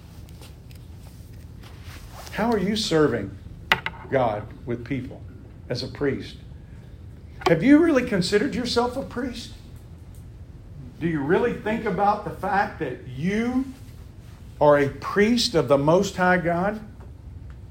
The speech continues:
First Peter two says, "You yourselves, like living stones, are being built up as a spiritual house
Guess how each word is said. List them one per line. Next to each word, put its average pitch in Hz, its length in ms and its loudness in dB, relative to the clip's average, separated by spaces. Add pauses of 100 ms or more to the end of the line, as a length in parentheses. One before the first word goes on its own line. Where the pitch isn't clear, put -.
(2250)
First 202 260 8
Peter 190 240 8
two 185 280 2
says, 135 400 6
"You 247 540 4 (140)
yourselves, 151 760 6
like 147 280 8
living 196 520 4
stones, 123 760 0 (340)
are 143 120 10
being 156 400 4
built 208 320 10
up 185 240 8
as 143 180 6
a 139 100 8
spiritual 214 720 8
house 170 560 6